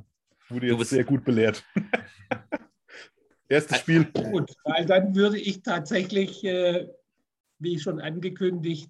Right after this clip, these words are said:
Speaker 3: äh, mich jetzt verabschieden. Ähm, ich muss noch ein bisschen was, äh, vorbereiten. Die Saison steht vor der Tür.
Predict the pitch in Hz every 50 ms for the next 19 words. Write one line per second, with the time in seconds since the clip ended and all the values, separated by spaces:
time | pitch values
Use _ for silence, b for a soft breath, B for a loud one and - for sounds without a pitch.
0 | _ - 160 151 147 147 147 143 143 143 151 165 175 - - - 170 156 151 151
1 | - - _ - 135 143 170 185 - - 185 180 190 202 202 214 214 208 - b
2 | b b b b b b b b b b _ _ - 156 156 156 156 160 170 170
3 | 170 175 165 147 143 - _ - - - _ - 147 - 170 175 175 - 156 147
4 | 151 151 165 165 - - - 160 151 151 147 147 147 - - 156 147 143 139 131
5 | 160 175 170 196 175 170 170 170 185 185 185 196 190 180 170 143 175 160 151 160
6 | 156 156 151 - - 156 151 147 - 156 147 147 143 - 131 165 170 147 - 226
7 | 202 - 135 -